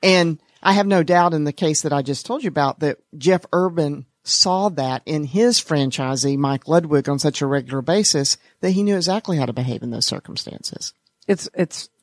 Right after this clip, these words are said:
Speaker 2: I think it's incredible. And that, that is the way businesses and people should function during a situation like that.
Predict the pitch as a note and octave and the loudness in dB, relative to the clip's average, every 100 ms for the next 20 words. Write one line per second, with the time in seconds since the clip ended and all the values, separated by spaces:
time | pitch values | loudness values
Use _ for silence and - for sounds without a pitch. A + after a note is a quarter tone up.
0 | _ _ E3+ D#3+ F3 D3+ D#3 D3 D#3+ D#3 | _ _ -4 -2 -2 -2 -6 -6 0 0
1 | C#3 - - D#3 D3+ - E3+ E3 E3+ D#3 | -2 -8 -4 -2 -2 -2 2 4 4 0
2 | - E3 D#3 E3+ E3+ D#3+ D#3 - C#3 - | 0 -2 4 4 6 4 2 -4 -20 -20
3 | _ F#3+ F#3+ F3+ E3 F#3 E3+ D#3 - E3+ | _ 2 2 2 0 0 0 -4 -8 -8
4 | D3+ D#3 - F#3 F#3 D3+ D3 C#3+ C#3+ C#3+ | -6 -6 -4 -4 -2 -2 2 2 0 -2
5 | - _ _ _ _ _ - F#3 F3+ - | -8 _ _ _ _ _ -2 0 2 2
6 | D3+ E3+ - D3 C3+ C3 C#3+ C3+ C#3 | 2 2 0 -4 -4 0 4 4 4